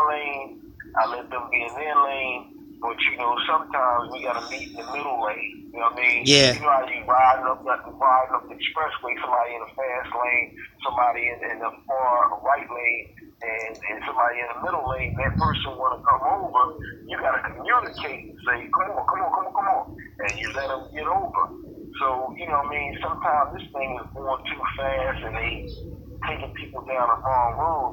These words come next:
Speaker 1: It's time to come on over in, into the middle lane and slow it down a little bit with, with this, the lyrics that they be throwing out there, be more conscious of what you putting out there, pumping into these young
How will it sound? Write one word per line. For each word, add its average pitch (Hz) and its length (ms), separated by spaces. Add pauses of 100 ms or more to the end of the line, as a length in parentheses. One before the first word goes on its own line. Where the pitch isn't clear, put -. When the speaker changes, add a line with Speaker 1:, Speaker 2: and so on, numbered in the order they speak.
(120)
Speaker 1:
It's - 80
time 127 320
to 117 80
come 131 320
on 123 160
over 113 540 (240)
in, 117 80
into 120 540
the 117 60
middle 131 420
lane 147 300
and 113 120 (100)
slow 139 240
it 120 100
down 147 280
a 117 180
little 117 360
bit 117 180 (400)
with, 117 260
with - 160
this, 120 180 (220)
the 104 120 (120)
lyrics 160 400
that 120 160
they 127 160
be - 180
throwing 120 300
out 151 280
there, 113 260
be 120 100
more 120 360
conscious 151 600
of 104 140
what 123 140
you - 140 (100)
putting 147 280
out 160 280
there, 113 320
pumping 127 400
into 113 200
these 117 280
young 151 280